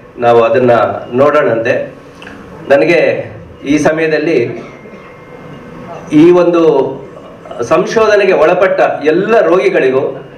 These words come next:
ವಿಜ್ಞಾನಿಗಳ ಹಾಗೂ ವೈದ್ಯರ ತಂಡಕ್ಕೂ, ಕೊನೆಯದಾಗಿ ಈ ನಮ್ಮ ಸಂಸ್ಥೆ ಪ್ರಾರಂಭ ಆದಲ್ಲಿಂದ ನೀವು ಕೂಡ ತುಂಬಾ ಜನ ನಮ್ಮಲ್ಲಿಗೆ ಚಿಕ್ಕ ಮಟ್ಟದಲ್ಲಿ ಇರುವಾಗಲೂ ಬಂದಿದ್ದೀರಿ.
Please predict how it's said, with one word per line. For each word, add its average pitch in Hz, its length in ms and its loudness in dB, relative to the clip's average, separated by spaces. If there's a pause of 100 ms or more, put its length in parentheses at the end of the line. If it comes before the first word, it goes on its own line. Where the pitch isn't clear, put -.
(120)
ವಿಜ್ಞಾನಿಗಳ 196 580 0
ಹಾಗೂ 165 300 0
ವೈದ್ಯರ 165 440 2
ತಂಡಕ್ಕೂ, - 840 -2 (520)
ಕೊನೆಯದಾಗಿ 180 1000 0 (420)
ಈ 170 140 4
ನಮ್ಮ 170 300 2
ಸಂಸ್ಥೆ 190 380 0
ಪ್ರಾರಂಭ 185 480 0
ಆದಲ್ಲಿಂದ 185 460 2 (800)
ನೀವು 202 240 4
ಕೂಡ 214 200 2
ತುಂಬಾ 196 320 0
ಜನ 214 180 0
ನಮ್ಮಲ್ಲಿಗೆ 175 840 0
ಚಿಕ್ಕ 180 200 0
ಮಟ್ಟದಲ್ಲಿ 202 420 2
ಇರುವಾಗಲೂ 175 340 4
ಬಂದಿದ್ದೀರಿ. 160 720 0